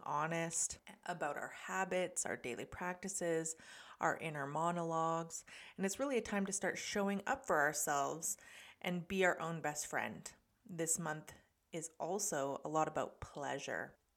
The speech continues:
We're noticing our patterns and perhaps noticing the things that aren't serving us well. M-, we're also being called to change course on those things that aren't serving us well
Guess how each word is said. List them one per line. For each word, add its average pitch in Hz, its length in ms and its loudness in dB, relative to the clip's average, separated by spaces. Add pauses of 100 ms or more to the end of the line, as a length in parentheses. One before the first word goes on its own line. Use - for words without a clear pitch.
(640)
We're 185 160 2
noticing 180 600 4
our 143 100 6
patterns 151 800 2 (360)
and 202 500 4
perhaps 233 440 0
noticing 320 400 0
the 277 100 0
things 226 240 0
that - 160 2
aren't 185 220 0
serving 165 260 0
us - 160 -2
well. 143 400 2 (720)
M-, 190 60 -2
we're 196 280 2
also 269 240 2
being 233 200 0
called 202 460 0
to 180 500 0 (440)
change 247 420 2
course 214 400 0
on 220 200 2 (240)
those 214 280 4
things 220 360 0
that - 120 2
aren't 208 220 2
serving 214 220 0
us 214 120 -2
well 220 300 0